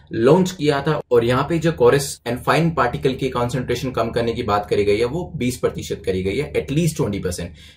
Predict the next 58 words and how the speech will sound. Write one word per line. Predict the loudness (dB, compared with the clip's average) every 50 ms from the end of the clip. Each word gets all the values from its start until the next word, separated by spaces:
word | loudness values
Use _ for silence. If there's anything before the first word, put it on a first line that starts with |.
| _
साथ | -4 0 2 2 2 2 2
में | 2
ये | 2
first | 2 0 -2 -4 -2 -2
ever | -2 -2 -2 -2 -4 -6
effort | -2 0 2 2 2
रहेगा | 4 4 4 4 4 4 2
जिसमें | 0 -2 -4 -6 -8 -4
time | -2 0 0 0 0
bound | 0 0 0 0
reduction | 0 -2 -2 -2 -2 -4 -6
की | -6 -4
बात | -2 0 -2 0 0
करी | 2 2 2 2
गई | 2 0 0
है। | -2 -4 -4 -8 -14 -20 -20 -16 -8 0
News | 2 4 4 4 4
में | 2 0
इस | 0 0
वजह | 0 2 2 2
से | 2 0
था | 0 -2 0
क्योंकि | 0 -2 -2 -4 -4 -4 -2
एनजीटी | 2 2 4 4 4 2 2 2
ने | 2 2 2
अभी | 2 0 0 0
recently | -2 -2 -2 -4 -2 -2 -2 -2
Ministry | 0 -2 -2 -4 -4 -4
of | -4 -2
Environment, | -2 -2 -2 -2 -2 -4 -2 -2
Forest | -2 -2 -4 -8
and | -6 -4
Climate | -2 -2 -2 -4
Change | -4 -6 -6 -4
को | -4 -4 -4
कहा | -2 -2 0 0 0
है | 0 -2 -4 -6 -12 -18 -10 -4
कि | -2 -2
आप | 0 0 0
इसे | 0 0 -2
तीस | -2 -2 -4 -6 -4 -4
परसेंट | -4 -4 -4 -4 -6
reduction | -4 -4 -6 -6 -6 -8 -4
करिए | -4 -2 -2 -2 0 -2 -2 -2
by | -2 -2 -2 -2 0
twenty | -2 -4 -4 -4 -4
ट्वेंटी | -4 -4 -4 -4 -6
फ़ोर, | -4 -4 -2 -2
और | -2 -2 -4 -4
ये | -2 -2 -2
सब | -2 -2 -4 -6
चीजें | -6 -8 -6 -4 -4 -4
भी | -4 -6
हमने | -4 -4 -4 -4
इसमें | -4 -6 -6 -6
discuss | -4 -4 -4 -4 -6 -8 -6
करी | -6 -6 -4 -4 -6
थी। | -6 -8 -10